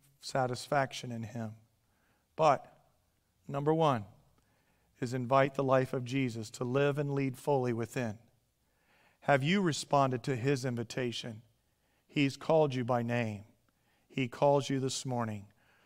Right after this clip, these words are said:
For Jesus, not only walking on the Sea of Galilee or serving breakfast along the shore of Galilee, Jesus is in your room today asking you to respond to his invitation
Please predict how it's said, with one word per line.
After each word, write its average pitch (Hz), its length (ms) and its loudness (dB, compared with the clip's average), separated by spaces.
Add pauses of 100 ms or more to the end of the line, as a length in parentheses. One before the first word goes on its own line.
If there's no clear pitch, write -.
(240)
For 139 140 -4
Jesus, 131 640 0 (280)
not 139 220 4
only 156 260 4
walking 139 580 4 (480)
on 139 140 -2
the 131 100 -2
Sea 170 240 0
of 156 140 2
Galilee 127 720 4 (420)
or 127 100 -2
serving 147 460 2
breakfast 151 580 4
along 135 380 0
the 131 80 0
shore 143 440 2
of 117 100 -6
Galilee, 113 580 -2 (440)
Jesus 131 760 -2 (320)
is 120 180 -4
in 143 480 -4 (240)
your 156 400 2
room 110 440 -4 (420)
today 110 600 -4 (440)
asking 123 440 2
you 110 120 -6
to 113 100 -10
respond 120 400 -8
to 117 100 -6
his 113 240 -6
invitation 117 760 -8